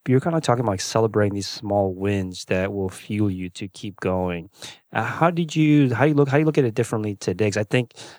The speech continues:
I think it's also talking a lot about kinda gratitude, right? Just being grateful about how far you've come. Again, just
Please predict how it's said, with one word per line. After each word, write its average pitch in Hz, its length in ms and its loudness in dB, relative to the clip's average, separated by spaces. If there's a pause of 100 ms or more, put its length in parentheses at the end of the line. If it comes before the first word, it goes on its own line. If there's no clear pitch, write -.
(100)
I 123 120 4
think 156 160 4
it's 147 120 4
also 135 420 4
talking 113 220 0
a 110 40 0
lot 107 80 2
about 98 180 -2
kinda 104 160 -2
gratitude, 104 500 0
right? 95 180 -2
Just 110 300 -4
being 107 280 -4
grateful 95 640 0
about 90 240 -2
how 92 160 -2
far 92 260 -2
you've 90 240 -10
come. 95 240 -4
Again, 95 240 -4
just - 420 -2